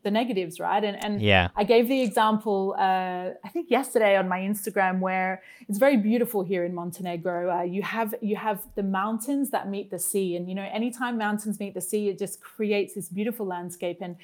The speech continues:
Speaker 1: in the mornings, I go for a, a very short run, and I end up on this point where the, the, the view, I've, I've seen that view now a hundred times, and it's just so beautiful, and it blows me away every morning. And so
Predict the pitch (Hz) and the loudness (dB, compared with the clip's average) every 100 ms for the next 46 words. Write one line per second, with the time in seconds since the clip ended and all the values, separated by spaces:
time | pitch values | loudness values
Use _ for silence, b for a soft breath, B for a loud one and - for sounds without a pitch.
0 | B B 220 247 226 214 220 202 202 185 | B B 2 4 4 4 2 0 0 2
1 | 190 185 - 190 185 190 170 190 196 - | 0 0 -2 -2 -2 -4 -2 -2 -2 -2
2 | 190 - 185 185 180 175 185 - 214 220 | -4 -2 -4 -4 -6 -8 -8 -4 0 4
3 | 208 - b b b 196 202 202 - 220 | 4 2 b b b -6 -6 -8 -10 -6
4 | 208 196 190 190 180 170 202 170 - _ | -4 -2 -2 -2 -2 -2 -2 -4 -8 _
5 | _ - 220 202 262 - 233 208 - 220 | _ -6 -4 -2 -4 0 0 0 -2 -2
6 | - 262 233 202 214 202 190 180 185 - | 2 2 2 2 2 2 2 2 -2 -8
7 | - 226 214 208 202 196 180 190 185 185 | -10 -6 -4 -6 -6 -6 -6 -6 -8 -6
8 | 202 185 - b b b - - 240 254 | -6 -6 -12 b b b -8 2 4 6
9 | 220 214 196 196 185 185 175 196 202 202 | 4 2 0 -2 -2 -4 -2 2 2 -2
10 | 190 190 185 185 185 190 185 175 180 185 | -8 -6 -8 -6 -8 -8 -10 -10 -10 -10
11 | 185 180 202 196 | -8 -4 0 0